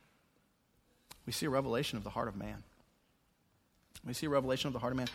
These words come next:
Although this crowd's response here might shock us, brothers and sisters, we need to see ourselves in this crowd. We need to see ourselves in this crowd.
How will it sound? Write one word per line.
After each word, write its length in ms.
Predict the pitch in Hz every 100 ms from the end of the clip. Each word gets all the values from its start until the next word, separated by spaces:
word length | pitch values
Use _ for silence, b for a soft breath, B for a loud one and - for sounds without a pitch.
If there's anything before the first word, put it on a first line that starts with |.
| B B -
Although 220 | 147 151
this 160 | 143
crowd's 320 | - 151 165 139
response 500 | - - 160 170 -
here 100 | 135
might 200 | 123 117
shock 320 | 143 156 -
us, 240 | 101 - b b b b b -
brothers 240 | 143 160
and 80 | 131
sisters, 340 | 147 147 135
we 180 | 117 123
need 180 | 143 131
to 40 |
see 200 | 110 123
ourselves 760 | 110 101 - 104 90 87 - - - - - - _ _ -
in 120 | 104
this 160 | 95 -
crowd. 240 | 90 80 - - _ _ _ _ _ _ _ _ -
We 80 | 135
need 60 |
to 60 | 120
see 80 | 127
ourselves 340 | 107 117 113
in 60 | 101
this 140 | 95
crowd. 240 | - 101